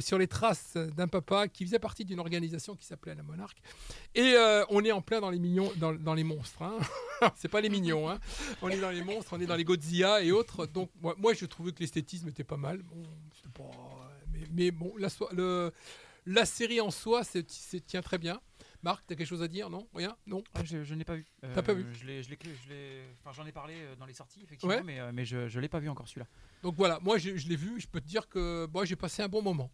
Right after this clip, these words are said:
Speaker 1: Ça se passe, ça se passe bien, puis le, le, l'intrigue est pas trop mal. Euh, on retrouve un, comment il s'appelle ?
Speaker 2: Kurt Russell.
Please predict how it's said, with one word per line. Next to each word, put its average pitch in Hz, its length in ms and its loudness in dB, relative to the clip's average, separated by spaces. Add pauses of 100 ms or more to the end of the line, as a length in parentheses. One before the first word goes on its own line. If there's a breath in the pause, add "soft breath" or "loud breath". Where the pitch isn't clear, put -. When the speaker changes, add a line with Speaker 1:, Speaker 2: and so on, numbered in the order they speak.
Speaker 1:
Ça - 160 -4
se - 40 -8
passe, 175 360 0
ça 170 160 -4
se - 80 -6
passe 165 160 0
bien, 196 220 0
puis 175 200 -8
le, 165 520 -2 (400 soft breath)
le, 156 180 -8
l'intrigue 175 360 -4
est 143 40 -6
pas - 140 -8
trop 156 180 -6
mal. 214 240 2 (480 loud breath)
Euh, 165 240 -6
on 170 80 -2
retrouve 180 480 -6
un, 135 520 -2 (120)
comment 151 160 -10
il 151 60 -6
s'appelle ? 151 320 -8
Speaker 2:
Kurt 135 180 -4
Russell. 139 260 -6